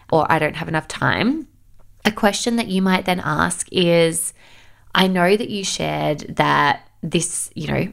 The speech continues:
insert solution here that your product provides is a real priority for you. Does it feel like your financial priorities are aligned with your goals? Such a powerful question.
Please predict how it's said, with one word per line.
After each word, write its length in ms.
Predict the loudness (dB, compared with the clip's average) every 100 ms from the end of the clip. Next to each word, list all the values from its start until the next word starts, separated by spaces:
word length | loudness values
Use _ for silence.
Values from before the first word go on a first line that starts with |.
| -2
insert 680 | 0 0 -2 -2 -4 -8 -8
solution 540 | -4 0 2 0 -4
here 400 | -4 -2 2 2 0
that 140 | -2
your 80 | -2
product 380 | -2 -2 -2 -4
provides 680 | -2 0 2 2 0 -4 -4
is 320 | 0 0 -2 -2
a 100 | -2
real 440 | -2 -4 0 2 0
priority 600 | -2 -6 -2 0 0 -2
for 160 | -6
you. 400 | -6 -4 -4 -6 -10 -18 -20 -20 -20 -20 -20 -20 -16 2
Does 180 | 2 2
it 200 | -4 -8
feel 420 | -6 0 0 0
like 260 | -4 -4
your 100 | -4
financial 520 | -4 -4 -4 -4 -4 -4
priorities 680 | -2 -2 0 0 -2 -2
are 80 | -2
aligned 460 | 0 0 -2 -2 -4
with 120 | -2
your 100 | -2
goals? 680 | 0 0 -2 -6 -8 -10 -10 -14 -20 _ -20 -20 -20 -20 -20 _
Such 460 | -8 -4 0 0 -2
a 60 | -6
powerful 480 | 0 2 2 -4
question. 720 | -10 -10 -8 -4 -2 -4 -6